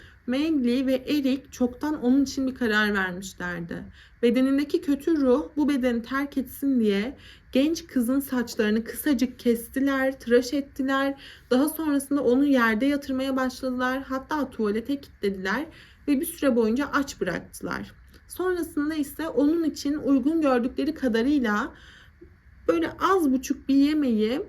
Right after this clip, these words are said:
tuvalette yere koyarak ondan yerden yemek yemesini beklediler. Onu metal çubuklar ve kayışlarla darp etmişlerdi. Vücuduna kesikler açmışlardı. Hatta soğuk suda yatırmışlardı. Ve bunun tek sebebi olarak da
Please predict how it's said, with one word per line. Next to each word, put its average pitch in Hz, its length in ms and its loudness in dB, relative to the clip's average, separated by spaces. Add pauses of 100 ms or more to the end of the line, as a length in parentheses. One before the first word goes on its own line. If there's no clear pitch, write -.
(180)
tuvalette 330 480 -2
yere 294 260 6
koyarak 269 760 0
ondan 269 540 2
yerden 220 380 2
yemek 226 380 2
yemesini 190 460 -4
beklediler. 175 800 -8 (140)
Onu 262 300 2
metal 285 420 -2
çubuklar 269 640 0
ve 277 120 0
kayışlarla 254 760 -2
darp 240 300 0
etmişlerdi. 185 1080 -8 (340)
Vücuduna 247 640 2
kesikler 262 520 -2
açmışlardı. 226 1120 -4 (260)
Hatta 311 340 -6 (220)
soğuk 277 260 2
suda 233 240 0
yatırmışlardı. 185 1040 -2 (500)
Ve 302 140 0
bunun 339 240 0
tek 349 220 -6
sebebi 269 380 0
olarak 269 640 -2
da 233 220 -4